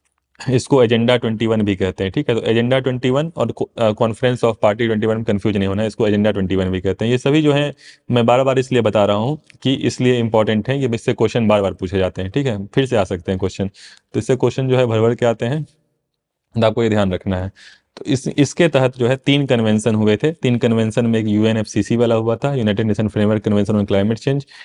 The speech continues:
एक यूएनसीसीडी वाला हुआ था और एक यूएनसीवीडी वाला हुआ था, ठीक है। और ये तीन, इन तीनों को एक तरीके से जो है इनकी मीटिंग्स इंडिया में होल्ड हो चुकी हैं। अगर ये आपसे ऑप्शन में पूछ दे कि इंडिया होल्ड किया है इनकी मीटिंग्स,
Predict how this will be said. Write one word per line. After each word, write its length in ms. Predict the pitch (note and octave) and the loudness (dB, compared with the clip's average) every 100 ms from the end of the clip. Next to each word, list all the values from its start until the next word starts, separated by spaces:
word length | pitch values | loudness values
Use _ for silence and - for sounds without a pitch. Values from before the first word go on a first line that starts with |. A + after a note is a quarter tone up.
| - - | -20 -2
एक 220 | B2 B2 | 0 2
यूएनसीसीडी 800 | B2 A2+ A#2 A#2+ A2+ G#2+ B2 B2 | 2 2 2 0 0 2 2 4
वाला 200 | B2+ B2 | 4 4
हुआ 180 | B2 B2 | 2 0
था 220 | C#3+ D3+ D3+ _ _ - | 0 -2 -4 _ _ -4
और 180 | A#2 B2+ | 0 0
एक 140 | B2 | 0
यूएनसीवीडी 680 | A#2+ A#2+ B2+ - A#2 G#2+ G#2 | 2 2 2 0 2 4 4
वाला 180 | F#2+ F#2 | 2 0
हुआ 240 | F2+ F#2 F2+ | -2 -4 -4
था, 120 | F#2+ | -4
ठीक 240 | - - | -2 -2
है। 100 | G#2 - | -2 -2
और 120 | B2+ | 0
ये 120 | C3 C3 | 2 0
तीन, 280 | C#3 C#3+ D3 | 0 -2 -2
इन 180 | C#3+ C#3+ | 0 2
तीनों 280 | C#3+ D3 D#3 | 2 2 2
को 160 | D#3 | 2
एक 80 | C3+ | 2
तरीके 260 | C3+ C3+ C#3+ | 0 0 2
से 100 | C#3 | 2
जो 120 | C3 | 0
है 100 | B2+ | 0
इनकी 180 | B2+ B2+ | 0 0
मीटिंग्स 420 | A#2+ A#2 C3 B2+ | 0 2 0 0
इंडिया 280 | A#2 A#2 A#2+ | 0 2 2
में 100 | A#2 | 2
होल्ड 280 | G#2+ A2+ G#2+ | 2 2 2
हो 120 | G2 | -2
चुकी 240 | G2+ G2 G2 | -2 -2 -2
हैं। 100 | G#2 | 0
अगर 120 | A#2+ | 2
ये 80 | B2+ | 2
आपसे 240 | A#2+ B2+ | 0 0
ऑप्शन 220 | A2+ B2+ | 0 0
में 100 | A#2 | -2
पूछ 180 | A2+ A2 | -2 -2
दे 140 | A#2 | -2
कि 140 | A2+ A2+ | 0 0
इंडिया 220 | A2 A#2 | 2 2
होल्ड 300 | G#2 A#2 A2+ | 2 0 0
किया 260 | G#2+ A#2+ A#2 | 0 2 2
है 100 | G#2+ | 0
इनकी 200 | G2+ G#2+ | 0 0
मीटिंग्स, 400 | G2+ A2+ C#3+ | 0 -2 -4